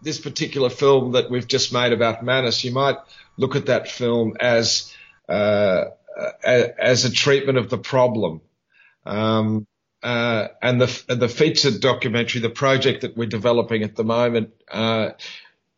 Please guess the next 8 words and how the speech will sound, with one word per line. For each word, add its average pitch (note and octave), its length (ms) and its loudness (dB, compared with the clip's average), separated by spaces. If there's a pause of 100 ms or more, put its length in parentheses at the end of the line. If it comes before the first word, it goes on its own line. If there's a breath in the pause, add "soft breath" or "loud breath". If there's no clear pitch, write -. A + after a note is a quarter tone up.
(120)
might B2+ 240 0
be A2+ 120 -2
termed A#2+ 360 -2
more A2+ 200 0
as G#2+ 140 -2
the A2 80 -6
solution. A2+ 800 2
And, G#2+ 420 -6